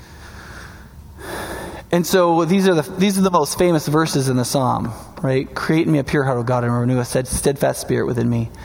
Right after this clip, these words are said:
Do not cast me from your presence or take your Holy Spirit from me, but restore to me the joy of your salvation and grant me a willing spirit to sustain me." Now, there's a number of Christians I've heard who, who kinda don't like the,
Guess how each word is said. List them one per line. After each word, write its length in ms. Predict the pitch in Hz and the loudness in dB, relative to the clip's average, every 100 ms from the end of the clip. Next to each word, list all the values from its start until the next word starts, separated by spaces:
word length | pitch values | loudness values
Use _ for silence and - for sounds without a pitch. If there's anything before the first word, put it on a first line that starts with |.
| - - - - | -16 -16 -16 -4
Do 100 | 156 | -2
not 120 | 151 | 0
cast 260 | - 151 - | 0 -2 0
me 100 | - | -2
from 180 | 143 147 | 0 0
your 80 | 135 | 0
presence 420 | 139 135 131 - | -2 0 0 0
or 60 | |
take 260 | 120 143 - | 0 -2 0
your 80 | 143 | 0
Holy 220 | 135 127 | 0 0
Spirit 340 | - 127 127 | 0 -2 0
from 160 | - 127 | 0 0
me, 240 | 127 127 123 - - - - - - | 2 2 -2 -12 -18 -18 -20 -12 -2
but 120 | 151 | 0
restore 360 | 147 - 143 147 | 0 0 0 2
to 60 | |
me 100 | 139 | 2
the 100 | 127 | 2
joy 280 | 123 131 127 | 2 2 2
of 40 | |
your 120 | 127 120 | 0 0
salvation 560 | 120 120 120 - 117 | 0 0 0 0 0
and 180 | 117 120 | 0 0
grant 240 | 131 135 | 0 0
me 80 | - | 0
a 80 | 127 | 0
willing 340 | 120 127 127 | 2 2 2
spirit 380 | 123 - 120 120 | 0 -2 -2 -2
to 100 | - | -4
sustain 460 | - 117 - 131 - | -6 -6 -4 -4 -4
me." 220 | 131 123 - - - - - - - - - - - - - - - - - - - - - - - - - - | -6 -10 -14 -20 -20 -20 -20 -20 -20 -20 -20 -20 -20 -20 -20 -20 -20 -20 -20 -20 -20 -20 -20 -20 -18 -16 -10 -2
Now, 200 | 165 - | 0 2
there's 220 | 175 196 | 2 2
a 100 | 196 | 2
number 220 | 202 226 226 | 2 4 2
of 80 | |
Christians 320 | - 196 175 151 | 0 0 2 2
I've 160 | 139 | 2
heard 180 | 143 151 | 2 2
who, 120 | 143 135 - - | 0 -2 -6 -2
who 80 | - | 0
kinda 240 | 160 156 | 2 2
don't 260 | 147 139 123 | 2 2 2
like 320 | 127 135 - | 2 2 2
the, 160 | 139 | 0